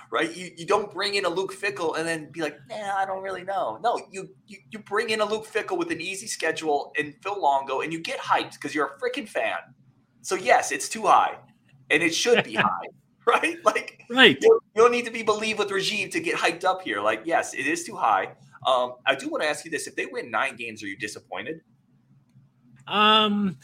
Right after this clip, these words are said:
Speaker 2: I'm gonna, I, I can't really answer that because I, I wanna see, it's all about how they play. I, I,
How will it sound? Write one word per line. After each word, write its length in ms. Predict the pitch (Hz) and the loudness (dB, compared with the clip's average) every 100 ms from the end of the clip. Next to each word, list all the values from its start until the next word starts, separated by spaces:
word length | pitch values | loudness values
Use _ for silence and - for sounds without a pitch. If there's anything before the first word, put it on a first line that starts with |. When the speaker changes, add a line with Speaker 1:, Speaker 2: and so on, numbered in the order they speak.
| - - - - - | -20 -20 -20 -20 0
Speaker 2:
I'm 180 | 190 | 4
gonna, 280 | 240 254 247 180 | 6 6 4 6
I, 200 | 220 269 | 6 4
I 40 | |
can't 240 | - 247 | 4 2
really 200 | 226 190 | 4 2
answer 220 | 147 135 - | 2 0 -2
that 180 | 120 | -2
because 260 | 117 135 139 | -2 -4 -2
I, 160 | 139 143 | 0 0
I 260 | 143 147 | -2 -4
wanna 300 | 131 165 185 | -4 0 0
see, 300 | 175 - 165 | 0 -2 -4
it's 140 | 175 220 | -2 2
all 80 | 233 | 4
about 240 | 247 202 | 6 4
how 240 | - 139 | 4 4
they 120 | 123 110 | 4 -4
play. 440 | - 95 87 92 | -8 -12 -12 -12
I, 300 | 110 127 127 | -12 -8 -6
I, 80 | 156 | -6